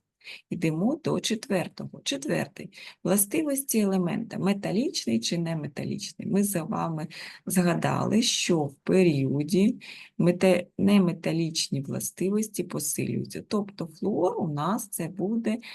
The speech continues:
не метал. Пишемо флуор, неметалічний елемент. Далі. Максимальне значення валентності. Ну, у флуора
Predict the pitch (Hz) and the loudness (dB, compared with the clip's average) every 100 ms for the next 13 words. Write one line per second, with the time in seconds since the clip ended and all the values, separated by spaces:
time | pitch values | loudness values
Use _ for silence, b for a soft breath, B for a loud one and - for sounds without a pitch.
0 | B B _ - 170 165 165 190 185 165 | B B _ -2 0 2 2 2 2 -2
1 | - 135 127 127 - _ _ _ _ _ | -4 -6 -4 -6 -8 _ _ _ _ _
2 | _ _ _ - _ - 170 - 151 139 | _ _ _ -20 _ 0 2 2 0 -2
3 | 131 - 139 220 269 381 - 175 156 190 | -4 -4 -4 0 -2 -2 -8 -6 -2 2
4 | 202 180 - 135 139 - - 165 165 165 | 2 0 -4 -2 0 0 -2 -2 -6 -6
5 | 151 131 123 - - _ _ _ B B | -4 -2 -4 -6 -14 _ _ _ B B
6 | B B B _ 156 131 127 208 381 - | B B B _ 2 2 4 2 2 -8
7 | _ _ _ _ _ _ _ - 170 - | _ _ _ _ _ _ _ 2 4 6
8 | 165 170 170 156 185 160 160 - 175 180 | 4 4 4 2 0 -2 -2 0 0 2
9 | 175 165 143 139 - 143 143 - - B | 2 0 0 -4 -8 -12 -12 -12 -12 B
10 | B _ 165 156 - 196 196 202 392 | B _ -4 -4 -4 -6 -2 -2 -2